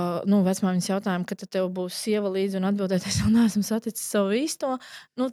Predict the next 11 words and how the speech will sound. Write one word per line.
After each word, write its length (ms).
tad 280
tu 100
nevari 420
īsti 160
sagaidīt 540
to, 160
ka 280
Delfu 360
kāds 260
žurnālists, 680
ā, 100